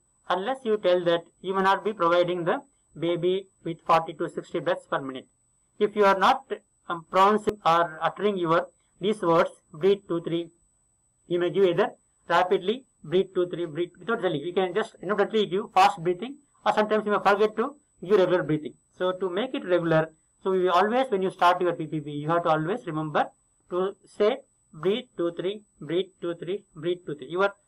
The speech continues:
primary idea is to take care of the P P V. You should not concentrate any other thing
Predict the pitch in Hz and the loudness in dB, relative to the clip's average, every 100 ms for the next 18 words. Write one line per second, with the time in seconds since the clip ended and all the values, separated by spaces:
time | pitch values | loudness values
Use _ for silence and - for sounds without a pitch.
0 | _ 185 196 214 220 180 180 190 180 - | _ 2 2 4 0 0 0 0 -2 -4
1 | 180 180 _ _ _ _ 202 202 185 175 | -8 -8 _ _ _ _ -2 0 2 2
2 | 165 240 - _ _ _ _ _ _ _ | 0 -4 -10 _ _ _ _ _ _ _
3 | - 214 147 107 _ _ _ 185 175 208 | -4 -2 -2 -6 _ _ _ -10 0 0
4 | 208 185 190 175 175 - 170 185 165 - | 2 0 0 -2 -6 -6 -2 0 0 -2
5 | 175 | -8